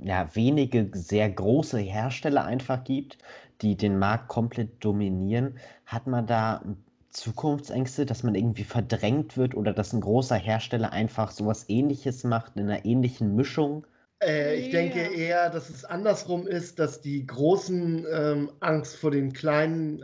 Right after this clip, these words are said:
Speaker 2: haben, weil die Großen können ja nicht weiter wachsen. Das ist ja ein limitierter Markt, ja, also, oder vielleicht wächst der zwei, drei Prozent im Jahr, weil mehr Leute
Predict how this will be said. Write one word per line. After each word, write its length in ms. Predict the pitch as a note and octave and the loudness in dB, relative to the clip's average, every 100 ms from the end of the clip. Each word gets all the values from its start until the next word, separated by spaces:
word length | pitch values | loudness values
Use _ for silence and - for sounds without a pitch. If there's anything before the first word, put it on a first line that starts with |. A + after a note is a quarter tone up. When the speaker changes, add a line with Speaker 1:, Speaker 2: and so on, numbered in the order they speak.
| B2 | -8
Speaker 2:
haben, 480 | D3 D3+ D3 D3 C#3 - - - - _ _ | -2 -2 -2 -4 -8 -14 -20 -20 -20 _ _
weil 680 | B2+ C3+ C#3 C#3+ C#3+ C#3+ | -2 2 4 6 6 4
die 160 | C#3 C#3+ | 2 -4
Großen 760 | C3 D#3+ F3 F3+ E3+ E3+ - - | 0 2 2 0 -2 -2 -6 -4
können 200 | E3+ F3 | 0 2
ja 100 | E3 | 2
nicht 160 | C3+ | 2
weiter 300 | D#3+ D#3 D3 | 0 0 0
wachsen. 340 | C3 - - B2+ | -2 -6 -6 -6
Das 140 | B2+ | -6
ist 140 | D#3 - | -10 -2
ja 240 | D3+ C#3 | 0 0
ein 180 | D3+ C#3 | -2 -2
limitierter 720 | C#3 C#3+ D3+ C#3 D#3 F3+ D#3 | -2 -2 0 0 2 2 4
Markt, 440 | C#3+ B2+ A#2+ - C3+ - | 2 0 -2 -10 -16 -6
ja, 280 | C3+ E3 | -4 -2
also, 420 | D#3+ C#3+ C3 C3+ C3 - - _ - - | -2 -4 0 0 -2 -12 -20 _ -16 -6
oder 180 | C3 A#2 | -6 -4
vielleicht 340 | C3+ B2+ - | -2 -2 0
wächst 260 | C#3+ - D3+ | -4 0 0
der 180 | C#3 C3+ | 0 0
zwei, 200 | C#3+ C#3+ | 0 0
drei 200 | C#3+ C#3+ | 2 0
Prozent 880 | C3+ - C#3+ - - D3+ - E3+ - | -2 -8 -10 -12 -6 -6 -2 -2 -2
im 120 | D3 | -4
Jahr, 340 | C#3 C#3+ C#3+ | 0 0 2
weil 120 | C#3+ C#3 | 0 0
mehr 180 | D3 | 0
Leute 460 | C#3+ D3 D3+ D3+ C#3 | 2 2 2 0 -2